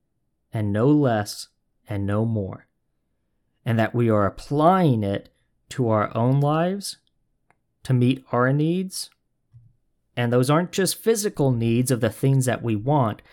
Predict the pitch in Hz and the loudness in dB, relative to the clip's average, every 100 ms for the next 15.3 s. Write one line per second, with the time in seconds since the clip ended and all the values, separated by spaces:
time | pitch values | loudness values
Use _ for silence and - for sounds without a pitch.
0 | - _ - 135 120 - - - 165 190 | -20 _ -4 -2 0 0 0 2 4 4
1 | - 175 143 123 120 113 110 110 160 - | 0 0 2 0 0 -2 -4 -2 -4 -2
2 | - 143 160 143 131 117 107 - 135 147 | 0 2 2 2 2 0 -2 2 2 2
3 | 139 123 117 110 107 - 107 107 120 113 | -2 -2 -4 -2 -2 -4 -6 -4 -2 -2
4 | 107 104 151 190 - 131 - 104 98 - | -2 -2 0 0 -2 -4 -4 -6 -6 -10
5 | - _ _ 117 120 127 127 117 - 107 | -18 _ _ -6 -2 0 0 -2 -2 -2
6 | 98 101 117 170 190 143 123 107 101 - | -2 -2 0 0 0 0 0 -2 -4 -4
7 | 104 - - - 120 104 98 95 92 90 | -6 -6 -14 -8 -6 -4 -4 -6 -6 -8
8 | 104 - _ _ _ _ _ 139 131 - | -10 -14 _ _ _ _ _ 0 2 2
9 | 147 165 - 139 127 - - 151 185 202 | 2 2 2 0 0 -2 0 2 2 2
10 | 180 151 139 - - 131 123 - - 117 | 2 0 0 -6 -2 0 0 -2 -2 -2
11 | - 127 113 98 90 92 - - _ _ | 0 0 0 -2 -6 -10 -14 -20 _ _
12 | - - 143 123 - _ _ _ - - | -8 0 2 2 0 _ _ _ -2 2
13 | 226 240 165 101 98 - 123 107 113 120 | 4 4 2 -2 -2 -4 -6 -4 -2 4
14 | 135 151 143 131 117 123 156 165 123 101 | 4 6 4 2 2 2 2 2 0 -2
15 | 95 95 - | -6 -8 -12